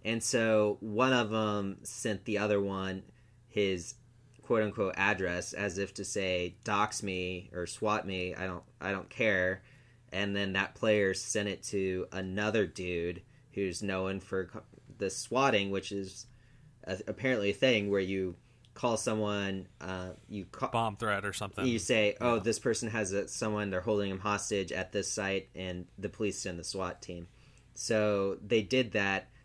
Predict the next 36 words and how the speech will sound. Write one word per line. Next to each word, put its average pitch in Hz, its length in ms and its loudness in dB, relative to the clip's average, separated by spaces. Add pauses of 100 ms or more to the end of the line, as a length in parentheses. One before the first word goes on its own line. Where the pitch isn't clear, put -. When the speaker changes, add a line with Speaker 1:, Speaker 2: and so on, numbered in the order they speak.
(280)
Speaker 1:
um, 95 680 -4 (260)
and 95 540 -4 (720)
the, 101 160 -10 (260)
the, 98 100 -10
the 98 200 -8
swat 120 300 0
team 110 240 -2
goes 98 300 2
into 104 240 0
this 92 200 -4
place 139 440 4
thinking 107 340 -2
that 95 160 -4
there's 90 180 -4
a 98 40 -4
Speaker 2:
Oh, 95 40 -6
Speaker 1:
hos- 165 160 10
Speaker 2:
also, 175 260 6
they 135 140 2
just, 127 260 -4
I, 67 280 -6
I - 20 4
don't 156 120 2
think 160 120 -2
they 131 140 2
sent 113 160 -4
a 101 40 -6
swat 107 240 -2
team 98 160 -8
for 98 100 -8
this 92 200 -6
one. 92 100 -10
It 95 80 -10
was 90 120 -10
just 101 220 -6
regular 90 540 -6